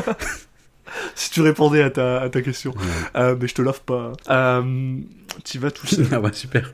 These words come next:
Speaker 1: <laughs> Est-ce que, genre, si jamais tu devais, toi, là, euh, nous balancer, euh,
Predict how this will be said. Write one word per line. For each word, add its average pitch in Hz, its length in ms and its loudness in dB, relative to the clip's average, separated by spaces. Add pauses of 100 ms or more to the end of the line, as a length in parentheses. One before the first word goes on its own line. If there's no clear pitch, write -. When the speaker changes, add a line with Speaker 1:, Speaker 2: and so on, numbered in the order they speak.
(140)
Speaker 1:
<laughs> 175 1200 4
Est-ce 170 180 4
que, 277 180 2
genre, 143 320 6
si - 220 -2
jamais 220 300 4
tu - 160 -4
devais, 160 500 6
toi, 165 400 2
là, 143 420 -2
euh, 120 220 -4
nous 127 140 -8
balancer, 151 840 2
euh, 120 300 -2